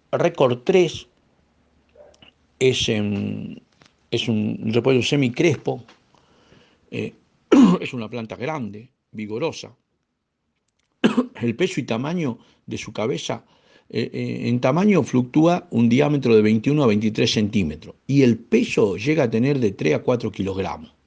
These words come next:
Su cabeza bien cuando expresó su potencial. Eh, en climas templados como los nuestros se lo recomienda para la producción otoñal y tiene mucha resistencia al oidium. Después está el nozomi,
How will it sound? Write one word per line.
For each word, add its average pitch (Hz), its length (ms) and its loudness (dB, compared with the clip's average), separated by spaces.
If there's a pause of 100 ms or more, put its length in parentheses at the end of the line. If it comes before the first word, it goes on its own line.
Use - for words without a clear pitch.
(200)
Su - 160 -18
cabeza 107 360 -2
bien 113 340 0
cuando 101 420 -4
expresó - 420 -6
su 107 160 -4
potencial. 101 600 -6 (760)
Eh, 113 460 0
en 120 160 -2
climas 180 360 -2
templados 165 460 2
como 107 140 -6
los 104 100 -2
nuestros 165 380 2
se 110 100 2
lo 104 140 2
recomienda 120 520 2
para 110 160 0
la 101 140 -2
producción 147 540 2 (160)
otoñal 120 640 4 (640)
y 110 60 -20
tiene 143 260 4
mucha 143 340 4
resistencia 113 520 0
al 101 60 6
oidium. 87 380 2 (2000)
Después 135 340 0
está 127 400 4
el 113 420 0 (380)
nozomi, 135 680 2